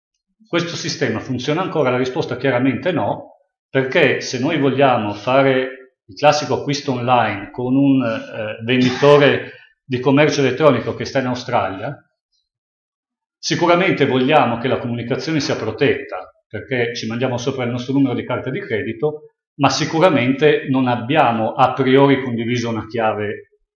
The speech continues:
con questo negozio, eh, virtuale. E qui ci viene in soccorso,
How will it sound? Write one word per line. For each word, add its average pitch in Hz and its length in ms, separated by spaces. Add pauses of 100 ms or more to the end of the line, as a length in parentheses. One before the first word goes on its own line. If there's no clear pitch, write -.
(140)
con 113 200
questo 117 260
negozio, 110 800
eh, 107 500
virtuale. 90 600 (960)
E 202 140
qui 202 160
ci 170 140
viene 131 480
in 143 80
soccorso, 151 800